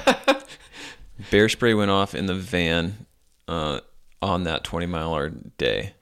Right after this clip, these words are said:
Speaker 1: W-, why did it go off?
Speaker 2: Um, so we were, so we had to get up early,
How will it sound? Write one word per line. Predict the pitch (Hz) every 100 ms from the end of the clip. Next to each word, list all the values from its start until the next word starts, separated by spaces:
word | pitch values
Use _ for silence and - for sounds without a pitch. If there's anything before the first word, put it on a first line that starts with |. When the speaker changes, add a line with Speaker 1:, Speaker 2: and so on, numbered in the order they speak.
| _ _ -
Speaker 1:
W-, | 127 120 113 - _ 123
why | 110 110 139 196
did | 151 104
it | -
go | -
off? | - - - - -
Speaker 2:
Um, | 147 139 135 123 - - - -
so | - 165 135
we | 123 120 123
were, | 127 123 120 - -
so | - 120 110
we | 113
had | 127
to |
get | 131
up | 131 131
early, | 104 104 107